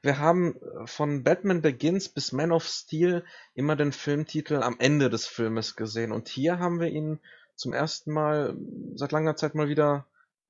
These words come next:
vorne gesehen. Hat euch das gestört? Fandet ihr das gut, oder?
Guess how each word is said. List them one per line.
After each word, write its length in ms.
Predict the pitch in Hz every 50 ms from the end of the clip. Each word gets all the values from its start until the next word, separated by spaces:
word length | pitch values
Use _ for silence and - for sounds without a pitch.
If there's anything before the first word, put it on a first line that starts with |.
| _ _ _ _ _
vorne 460 | - - - 147 147 151 156 147 127
gesehen. 260 | 120 117 113 120 117
Hat 80 | 127 135
euch 140 | 143 135 127
das 160 | 135 - -
gestört? 480 | 120 120 - - - 117 135 175 196
Fandet 280 | - - 147 139 135 120
ihr 60 | 110
das 160 | 120 120 -
gut, 320 | - - 131 175 226 240 -
oder? 400 | 123 127 127 135 135 135 131